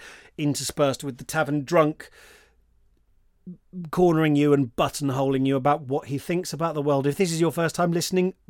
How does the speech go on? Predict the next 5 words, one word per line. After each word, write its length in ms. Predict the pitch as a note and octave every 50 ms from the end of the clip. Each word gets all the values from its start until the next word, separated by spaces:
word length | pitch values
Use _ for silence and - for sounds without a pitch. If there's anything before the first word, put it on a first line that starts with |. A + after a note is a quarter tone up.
| E3 - -
please 400 | - - G3+ F#3+ F3+ E3+ E3 D3+
be 300 | C#3 - D#3 D3+ D3 D3
assured 460 | D3 - - - D#3 D3+ D3+ C#3+ - - - - - - - -
most 240 | - D#3+ E3+ D#3 -
episodes 460 | F#3+ E3 D3+ - - D#3+ D3+ C#3 -